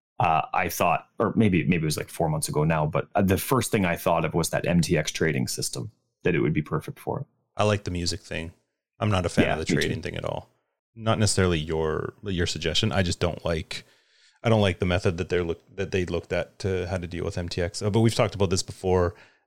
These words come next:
Speaker 2: My, it doesn't matter what, in the end, what they do. I just don't like the way that they tried to do it. Okay, so I have, we talked just briefly about this the other day when you and I were chatting. It's one, it's actually kinda comes around the hideout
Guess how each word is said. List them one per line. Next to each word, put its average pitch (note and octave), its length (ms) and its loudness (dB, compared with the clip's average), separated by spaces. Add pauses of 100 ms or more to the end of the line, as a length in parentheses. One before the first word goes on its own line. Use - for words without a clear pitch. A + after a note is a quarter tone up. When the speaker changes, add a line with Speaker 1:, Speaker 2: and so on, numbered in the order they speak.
Speaker 2:
My, G2+ 440 4 (320)
it A2+ 280 -2
doesn't F#2+ 240 4
matter F2 260 0
what, F2+ 160 0
in G2+ 120 4
the F#2 140 6
end, F2+ 140 4
what F2 120 0
they F#2 120 0
do. F2+ 280 0
I F2 140 -2
just F2 240 -8
don't E2+ 200 -6
like E2+ 220 -6
the F#2 100 -4
way E2+ 120 -2
that F2 160 -10
they E2+ 80 -6
tried - 320 -6
to - 80 -12
do E2+ 160 -8
it. - 120 -6 (420)
Okay, G2+ 260 4
so G2 440 4 (340)
I A2+ 140 2
have, C#3 640 2 (100)
we A#2+ 140 -4
talked F#3 360 0 (200)
just - 280 2
briefly G#2 380 2
about F2+ 240 2
this F2+ 220 0
the F#2 120 0
other F2+ 140 2
day F2+ 160 2
when F2+ 180 0
you G2+ 160 4
and F#2 80 4
I F2+ 80 4
were F2 100 2
chatting. F2 540 -2 (240)
It's - 180 -16
one, A#2+ 200 2
it's A#2 100 2
actually G2 280 2
kinda G2+ 340 0
comes G2 340 0
around F2 240 2
the E2+ 80 0
hideout F2 460 2